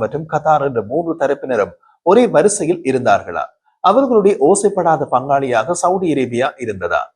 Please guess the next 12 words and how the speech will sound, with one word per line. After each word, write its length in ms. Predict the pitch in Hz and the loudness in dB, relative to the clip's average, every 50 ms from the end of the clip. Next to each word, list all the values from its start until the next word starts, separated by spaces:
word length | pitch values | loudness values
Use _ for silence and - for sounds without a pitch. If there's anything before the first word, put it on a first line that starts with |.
| _ _ _ _ _ - | _ _ _ _ _ 2
இரண்டாயிரத்தி 580 | 170 214 247 277 302 277 254 226 202 - 202 143 135 | 4 4 4 4 4 4 4 2 2 2 0 0 0
இருபத்தி 320 | 147 160 165 196 196 185 175 | 0 0 0 0 -2 -2 -2
மூன்றாம் 400 | 170 165 151 147 143 135 131 120 | -2 -2 0 2 2 2 2 0
ஆண்டு 180 | 117 117 156 175 | 0 2 2 2
அக்டோபர் 420 | 147 - 170 - 156 147 147 147 131 95 | 2 2 0 -2 0 2 2 2 2 2
ஏழாம் 340 | 110 120 123 123 127 123 - | 0 0 0 0 -2 -2 -4
தேதி 240 | 113 107 113 147 - - | -4 -4 -4 -4 -6 -4
ஈரானிய 380 | 143 135 147 156 156 160 160 135 - 107 113 | -4 -2 0 -2 -2 -2 -4 -2 0 2 2
ஆலோசனையில் 580 | 123 131 139 135 - 131 110 98 101 139 160 - | 2 2 0 -2 -4 -6 -10 -10 -10 -10 -8 -8
ஹமாஸ் 380 | 156 139 143 151 160 - - - | -4 0 0 0 0 -2 -6 -12
இஸ்ரேல் 380 | 131 131 - - 196 180 170 151 | -14 -10 -4 -4 -4 -2 -2 -4
மீது 160 | 131 131 | -4 -4